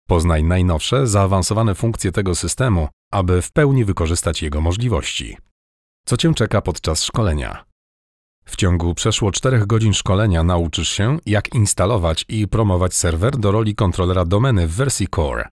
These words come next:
Przeprowadzisz migrację kontrolera domeny do nowej wersji dwa tysiące dziewiętnaście oraz przeniesiesz rolę F S M O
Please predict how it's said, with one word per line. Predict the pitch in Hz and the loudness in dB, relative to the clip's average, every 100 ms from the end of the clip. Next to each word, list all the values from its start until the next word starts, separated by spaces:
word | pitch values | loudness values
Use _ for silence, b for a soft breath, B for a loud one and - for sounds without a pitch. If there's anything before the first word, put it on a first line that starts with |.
| _ _ _ - | _ _ _ -4
Przeprowadzisz | 107 85 82 82 82 | -2 0 0 0 0
migrację | 92 85 82 - 80 | 0 0 0 -2 -2
kontrolera | 87 80 85 85 80 | -2 0 0 2 0
domeny | 82 80 80 95 123 | 0 0 2 0 0
do | 98 95 | 0 2
nowej | 110 110 92 | 2 2 0
wersji | 92 - 92 | 0 0 -2
dwa | 87 | -2
tysiące | 85 95 95 90 | -2 0 0 0
dziewiętnaście | 90 90 90 127 117 - 85 - | 0 0 0 0 0 0 -2 -2
oraz | - 110 160 - | 0 2 0 -2
przeniesiesz | - 98 101 98 - | -2 0 2 0 0
rolę | 92 87 90 | 0 0 0
F | 135 - | -6 -6
S | - 101 - | -4 -4 -2
M | 92 98 | -4 0
O | 120 82 | 0 0